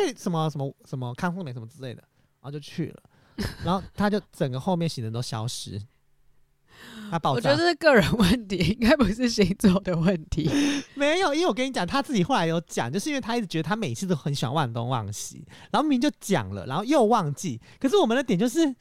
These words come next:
Speaker 1: 没有必要在这个时间点爆，因为大家就是出去玩，而且只是为了一个太阳眼镜。然后而且重点是他要爆炸的时候，那个人还说：“那算了，那我不要去拿了，没关系。”
Speaker 2: 傻眼。
Speaker 1: 然后那个人就已经爆了，
Speaker 2: 好怪哦。
Speaker 1: 他就说：“你就回去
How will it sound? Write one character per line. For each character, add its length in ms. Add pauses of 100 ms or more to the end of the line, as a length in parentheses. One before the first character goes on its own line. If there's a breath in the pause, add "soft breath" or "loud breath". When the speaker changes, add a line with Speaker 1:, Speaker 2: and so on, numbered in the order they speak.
(280 soft breath)
Speaker 1:
没 100
有 80
必 160
要 100
在 100
这 140
个 80
时 200
间 200
点 180 (120)
爆， 380 (360)
因 140
为 100
大 220
家 120
就 80
是 100
出 180
去 100
玩， 320
而 80
且 100
只 100
是 80
为 160
了 80
一 60
个 100
太 140
阳 180
眼 220
镜。 260 (220 loud breath)
然 100
后 80
而 60
且 80
重 100
点 60
是 80
他 140
要 60
爆 220
炸 120
的 60
时 60
候， 60
那 100
个 80
人 80
还 100
说 200
：“那 100
算 180
了， 40
那 80
我 60
不 60
要 120
去 180
拿 220
了， 160 (420)
没 100
关 200
系。” 380 (1600)
Speaker 2:
傻 500
眼。 300
Speaker 1:
然 40
后 60
那 100
个 60
人 80
就 100
已 40
经 200
爆 140
了， 60
Speaker 2:
好 80
怪 160
哦。 20
Speaker 1:
他 60
就 100
说 220
：“你 60
就 120
回 100
去 80